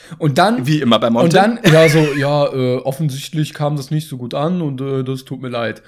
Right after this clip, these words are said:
Speaker 1: Und dann hat man, glaub ich, gemerkt, dann kamen so interne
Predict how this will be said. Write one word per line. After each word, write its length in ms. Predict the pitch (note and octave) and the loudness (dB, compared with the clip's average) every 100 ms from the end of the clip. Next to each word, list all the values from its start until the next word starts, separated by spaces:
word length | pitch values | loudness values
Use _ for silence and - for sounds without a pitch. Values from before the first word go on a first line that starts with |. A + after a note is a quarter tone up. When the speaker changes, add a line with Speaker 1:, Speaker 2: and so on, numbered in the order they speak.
| - D3 - | -20 -20 -4
Speaker 1:
Und 560 | D3 D3 D3 C#3+ - - - - _ | -2 0 0 -4 -8 -16 -20 -20 _
dann 200 | C3+ F3 | 0 0
hat 140 | A#3 A3+ | 2 0
man, 140 | F#3 | 0
glaub 160 | G3 F#3+ | 0 -2
ich, 80 | |
gemerkt, 280 | F3 D#3 F#3+ | -2 -2 -2
dann 100 | F#3 | -4
kamen 200 | D#3 F#3+ | -4 -4
so 280 | F3 F3 E3 | -2 -2 -2
interne 1000 | E3 F#3 A3 G#3 F#3+ G3 F#3+ F#3+ F#3+ | -2 -2 -2 0 -2 0 0 0 -2